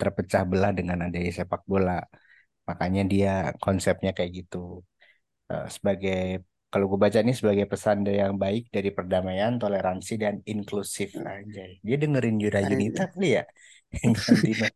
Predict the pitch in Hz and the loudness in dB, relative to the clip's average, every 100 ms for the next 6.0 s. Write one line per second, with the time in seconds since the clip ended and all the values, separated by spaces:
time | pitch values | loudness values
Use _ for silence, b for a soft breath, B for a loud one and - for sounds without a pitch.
0 | - 185 254 190 254 302 294 262 247 240 | 8 10 10 10 8 10 10 12 10 10
1 | 226 233 233 220 220 208 208 214 208 208 | 12 12 10 10 8 8 6 2 2 0
2 | 202 208 202 202 285 240 156 - _ _ | 0 0 -4 0 0 0 -6 -14 _ _
3 | _ 208 226 466 480 - 196 190 185 185 | _ 2 2 2 -4 -6 0 6 8 8
4 | 190 196 196 196 196 185 190 214 233 269 | 6 0 2 0 4 4 4 0 0 0
5 | 214 190 185 170 - 139 123 120 170 233 | -2 0 0 0 2 2 2 4 4 4